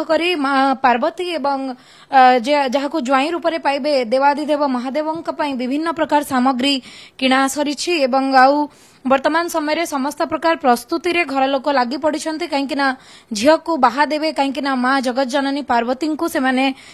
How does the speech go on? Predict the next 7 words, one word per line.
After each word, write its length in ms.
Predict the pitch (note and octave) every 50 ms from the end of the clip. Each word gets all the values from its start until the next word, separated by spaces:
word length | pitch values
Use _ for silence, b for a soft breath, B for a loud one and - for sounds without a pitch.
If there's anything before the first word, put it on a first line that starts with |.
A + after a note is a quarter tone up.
| B B -
ଝିଅ 220 | G#3+ A3+ C4 C#4+ D#4+
ହିସାବରେ 460 | D#4 D#4+ D#4+ - E4+ D#4 D4+ C#4+ D#4 D#4
ପାଇଛନ୍ତି, 480 | D4 D4+ D4 D4+ B3 D#4 D4+ D4 C#4+ E4
ସେଇଥିପାଇଁ 440 | - D4+ C4 B3+ C#4 C4+ C4 C#4 D4
ସମସ୍ତଙ୍କ 540 | C#4+ - B3+ A#3+ C#4 C#4+ - E4 D#4+ D#4+ -
ମନରେ 360 | D#4+ D4+ C#4+ C4+ C#4+ C#4+ D4
ଉତ୍ସାହ, 400 | D4 C#4+ B3+ - - - C#4 B3